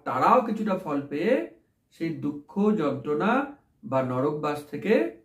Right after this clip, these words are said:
উদ্ধার পেতে পারবে। তো এটা আমাদের ডিউটির মধ্যে পড়ে। তারা আমাদের মুখের দিকে তাকিয়ে থাকেন যে কখন আমার বংশে একজন বৈষ্ণব আসবে, একজন কৃষ্ণ ভক্তের আবির্ভাব হবে, যে মোক্ষদা একাদশী ব্রত পালন করবে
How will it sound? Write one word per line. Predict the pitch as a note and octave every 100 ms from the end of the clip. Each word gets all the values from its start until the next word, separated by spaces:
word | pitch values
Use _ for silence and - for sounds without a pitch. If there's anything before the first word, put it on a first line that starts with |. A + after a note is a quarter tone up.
| _ _
উদ্ধার | C#3 B2 C#3+ C#3+ -
পেতে | C3+
পারবে। | B2+ - - - - _ _ _ _
তো |
এটা | - F3
আমাদের | F#3 F3 F3
ডিউটির | C#3 D3+ F3+ F3+
মধ্যে | D#3+ D3
পড়ে। | D3 C3 B2
তারা | E3+ D#3+
আমাদের | D#3 D#3 D#3 D#3+ - _ _ _ _
মুখের | D3+ G3+ F#3
দিকে | F#3+ G3+
তাকিয়ে | G3+ G3 C#4 G#3+
থাকেন | G3+ - -
যে | D3+ E3+
কখন | D#3 C4 C#4 A3 - _ _ -
আমার | C#3+ F3
বংশে | D3+ D3 - G3 E3 - - _ _ _
একজন | D3+ D3 G#3 F#3+
বৈষ্ণব | F3 F3+ A#3+ B3
আসবে, | A#3 A3 A3+ A3+ - - - _ _ _
একজন | D3+ F3 G#3
কৃষ্ণ | G#3 G3 - A3+
ভক্তের | F3+ F#3+ - B3
আবির্ভাব | A3 G#3+ A3 A3+ A3+
হবে, | B3+ G#3 C#3 - _ _ _ _
যে | C3+ E3+ A#3
মোক্ষদা | G#3 G3 - - C4 B3+
একাদশী | - F3+ G#3+ A3+ A3
ব্রত | F#3+ F#3 C#4
পালন | C#4 C4 C4
করবে | A3+ F3+ D3+ C3 -